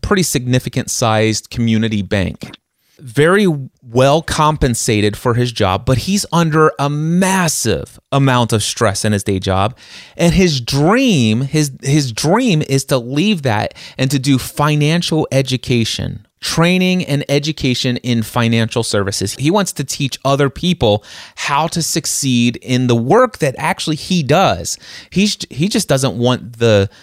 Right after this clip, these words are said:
the stress and the pressure of what he does. He's, he's excellent at it. He's incredibly well compensated. But here's what happened for him, Cheryl.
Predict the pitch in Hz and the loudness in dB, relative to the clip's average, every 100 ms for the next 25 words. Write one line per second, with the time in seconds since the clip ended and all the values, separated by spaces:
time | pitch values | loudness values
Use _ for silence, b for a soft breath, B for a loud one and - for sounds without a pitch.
0 | b b 120 - - - 143 160 196 - | b b -2 -2 -4 -4 2 2 2 0
1 | 127 117 - - 226 254 - 110 104 110 | 0 -2 -2 0 2 2 0 2 2 0
2 | 101 101 92 - 143 120 - - 110 101 | 0 2 0 2 -2 -2 -8 -8 -2 -2
3 | 104 101 104 - 131 135 147 190 - b | 0 -4 -4 -2 0 0 0 -2 -4 b
4 | b - 117 113 107 - - - 139 143 | b -2 0 2 0 -2 -8 -6 0 4
5 | 175 180 160 139 110 104 123 143 104 110 | 6 4 2 2 2 0 -2 -8 -4 0
6 | 120 127 - 170 151 107 - 107 95 - | 2 0 0 0 0 -4 -4 -6 -6 -10
7 | B B B - 123 196 214 208 170 165 | B B B -2 0 2 2 2 2 0
8 | 170 156 147 147 147 - 104 95 101 | -2 -2 0 2 0 0 2 2 0